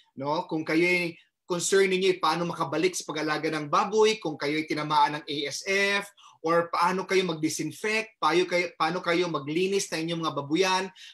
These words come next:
para siguradong walang tama ng A S F, balikan nyo yung ating A S F recovery seminar na kasama natin si Doctor Uset Arca. Ang ganda nun, marami kayong matutunan doon. Ah, tapos kung ang concern nyo naman ay about heat stress,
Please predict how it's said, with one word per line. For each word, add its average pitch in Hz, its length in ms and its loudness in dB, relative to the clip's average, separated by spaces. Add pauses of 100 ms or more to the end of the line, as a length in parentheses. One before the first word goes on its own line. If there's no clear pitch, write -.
para 170 160 0
siguradong 175 480 0
walang 175 240 2
tama 175 320 2
ng 165 80 -4
A 165 140 -2 (100)
S - 160 -6
F, 180 240 2 (400)
balikan 175 480 0
nyo 190 220 2
yung 175 100 -10
ating 165 320 -4
A 165 120 0 (120)
S 170 160 -4
F 165 160 -4
recovery 160 560 -2
seminar 143 480 -4
na 139 80 -10
kasama 147 400 -4
natin 147 320 -6
si 135 160 -10
Doctor 139 320 -8
Uset 131 320 -8
Arca. 139 560 -2 (400)
Ang 165 160 -2
ganda 180 320 2
nun, 208 240 4
marami 156 400 2
kayong 190 160 0
matutunan 185 400 0
doon. 170 480 0 (320)
Ah, 151 480 4 (240)
tapos 214 400 2
kung 226 80 -6
ang 202 160 0
concern 208 400 2
nyo 202 160 0
naman 196 320 2
ay 170 560 2 (340)
about 180 320 0
heat 247 160 -2
stress, 220 560 -2